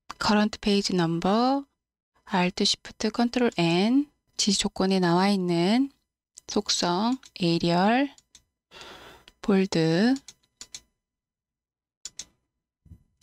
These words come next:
십이 포인트, 엠 오십,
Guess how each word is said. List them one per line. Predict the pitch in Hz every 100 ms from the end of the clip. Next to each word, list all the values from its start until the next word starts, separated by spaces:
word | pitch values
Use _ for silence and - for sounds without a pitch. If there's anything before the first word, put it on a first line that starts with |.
| - - -
십이 | - - 196 -
포인트, | 190 190 185 - 175 170 214 269 - - - - - _ -
엠 | 175 180 165
오십, | 165 170 - 240 254